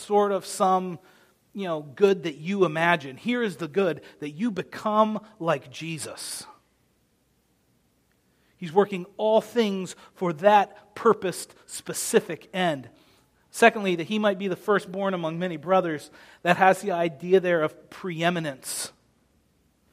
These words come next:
He's working all things for you to become like Jesus and for Jesus Christ to be exalted. In the midst of his body,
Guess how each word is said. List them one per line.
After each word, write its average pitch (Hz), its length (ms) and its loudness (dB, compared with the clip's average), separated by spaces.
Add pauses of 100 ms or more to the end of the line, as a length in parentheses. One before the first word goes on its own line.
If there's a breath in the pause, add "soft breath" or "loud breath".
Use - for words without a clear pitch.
(400 soft breath)
He's 160 160 -12
working 170 300 -6
all 226 220 6
things 202 400 -2
for 147 100 -12
you 190 160 -2
to 240 80 -2
become 196 340 -2
like 165 220 -6
Jesus 156 500 -10 (240 loud breath)
and 147 80 -12
for 131 120 -14
Jesus 196 420 -6
Christ 180 380 0
to 156 40 -12
be 143 160 -12
exalted. 120 720 -12 (1900)
In 165 100 -8
the 151 80 -6
midst 185 540 0 (100)
of 156 140 -10
his 151 260 -6
body, 139 480 -4